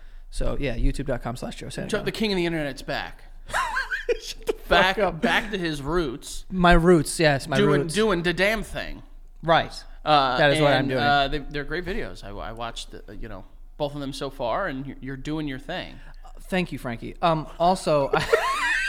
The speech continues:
Speaker 1: can we
Speaker 2: God.
Speaker 1: talk about,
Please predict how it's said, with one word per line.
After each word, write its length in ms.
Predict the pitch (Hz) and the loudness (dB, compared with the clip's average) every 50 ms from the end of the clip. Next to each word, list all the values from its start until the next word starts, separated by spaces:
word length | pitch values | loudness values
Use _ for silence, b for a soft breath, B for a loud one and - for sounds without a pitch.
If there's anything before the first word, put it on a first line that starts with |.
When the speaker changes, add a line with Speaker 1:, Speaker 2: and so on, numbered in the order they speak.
| 831 831 831 855 855 855 855 831 831 855 855 906 906 906 906 960 1017 1017 - - - - - - - 1077 - - - - - - - - - - - - - - - - - - - - - - - - - - B B B B B 508 466 427 403 349 320 - | 0 -2 -2 -4 -4 -4 -4 -6 -6 -6 -4 -4 -4 -4 -6 -8 -10 -12 -12 -12 -10 -8 -8 -6 -6 -6 -4 2 6 8 8 8 8 8 6 4 2 0 4 8 10 10 10 8 6 -2 -6 -12 -12 -14 -16 -16 B B B B B 0 0 0 0 -2 -2 2
Speaker 1:
can 160 | - 233 254 | 4 4 4
we 140 | 302 339 359 | 6 4 2
Speaker 2:
God. 60 | 330 226 | 4 4
Speaker 1:
talk 340 | 285 277 262 254 262 254 - | 4 6 6 4 4 2 4
about, 540 | - 180 165 175 175 175 170 170 175 - b | 4 6 8 8 6 8 6 4 2 0 b